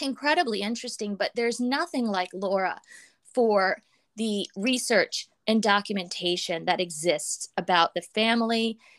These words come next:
the families, because both enslaved and free who lived on this site, and the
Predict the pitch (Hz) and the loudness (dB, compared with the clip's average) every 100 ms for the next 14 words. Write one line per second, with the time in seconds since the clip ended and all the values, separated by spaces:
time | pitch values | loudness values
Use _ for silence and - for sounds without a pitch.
0 | _ 190 - 214 185 170 240 247 170 - | _ -6 4 4 4 4 4 4 0 -8
1 | - - 185 185 170 - - 190 - 185 | -10 -8 -6 -4 -6 -4 -2 -2 -2 -8
2 | - 190 185 - - 220 277 269 180 151 | -4 0 -2 -2 0 2 2 -2 -4 -4
3 | 160 _ _ - 220 202 196 175 214 165 | -6 _ _ 2 2 6 4 4 2 -2
4 | 175 - 165 160 143 - - - _ _ | -4 -4 -2 -2 -4 -10 -20 -20 _ _
5 | - 233 220 220 208 - _ _ _ _ | 2 6 6 4 -4 -10 _ _ _ _
6 | 196 262 | 0 0